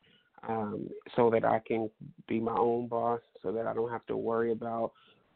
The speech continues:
uh, relying on somebody else to write me a check to take care of my family. So, um, that's one of the main driving forces for me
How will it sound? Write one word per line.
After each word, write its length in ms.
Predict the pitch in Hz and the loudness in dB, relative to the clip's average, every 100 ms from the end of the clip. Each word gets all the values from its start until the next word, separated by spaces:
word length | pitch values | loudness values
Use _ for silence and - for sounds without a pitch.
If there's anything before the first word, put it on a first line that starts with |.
| - | 0
uh, 160 | 107 104 | 2 6
relying 680 | 110 110 113 113 110 110 113 | 6 6 6 6 6 2 -4
on 300 | 92 117 113 113 | -4 -2 -2 -2
somebody 440 | 117 113 110 113 | -4 -4 -6 -4
else 280 | 120 117 110 - _ - - - _ _ - | -2 0 -2 -4 _ -20 -20 -20 _ _ 0
to 280 | 117 104 98 _ - | 2 2 0 _ -6
write 260 | 120 117 117 | 2 2 2
me 140 | 117 | -2
a 60 | 110 - | -4 -8
check 220 | 117 110 - | -10 -10 -12
to 80 | 110 | -6
take 260 | 120 110 | -4 -2
care 160 | 120 113 | -2 -2
of 80 | 113 | -4
my 140 | 113 - | -6 0
family. 420 | 117 113 110 - - | 4 4 0 -6 -6
So, 280 | 117 117 117 - - - _ - | -4 -2 -4 -10 -20 -20 _ -8
um, 420 | 110 110 95 104 117 _ _ _ _ - | -4 -2 0 -2 -4 _ _ _ _ 2
that's 240 | 131 143 - | 2 2 -2
one 220 | 127 127 | -6 -4
of 100 | 117 | -4
the 100 | 113 | -8
main 600 | 113 120 120 120 120 120 _ | -8 -8 -6 -4 -4 -6 _
driving 480 | 120 113 113 110 120 - | -6 -4 -2 -4 -6 -10
forces 340 | 117 113 - 113 - | -8 -6 -8 -10 0
for 120 | 113 | 4
me 320 | 117 123 135 | 6 6 4